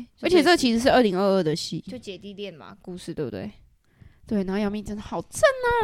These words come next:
Speaker 2: 哦。
Speaker 1: <laughs> 我最近也有看陆剧欸，我看那个《以爱为营》，是王鹤棣演的。
Speaker 2: 他是，他是现代剧还是宫廷？
Speaker 1: 现代剧。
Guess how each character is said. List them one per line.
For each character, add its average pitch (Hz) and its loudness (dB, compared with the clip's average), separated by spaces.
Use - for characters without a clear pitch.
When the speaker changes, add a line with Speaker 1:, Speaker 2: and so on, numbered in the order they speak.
Speaker 2:
哦。 214 -6
Speaker 1:
<laughs> - -18
我 311 4
最 415 6
近 403 6
也 330 8
有 254 8
看 277 0
陆 262 0
剧 233 0
欸， 196 4
我 196 2
看 311 -4
那 320 -4
个 294 0
《以 214 -6
爱 226 2
为 185 0
营》， 190 -10
是 254 -6
王 214 0
鹤 196 -2
棣 185 -10
演 - -16
的。 247 -18
Speaker 2:
他 320 6
是， 339 10
他 277 6
是 294 4
现 294 4
代 247 8
剧 240 6
还 180 10
是 214 2
宫 370 -2
廷？ 381 -2
Speaker 1:
现 320 2
代 262 6
剧。 226 -6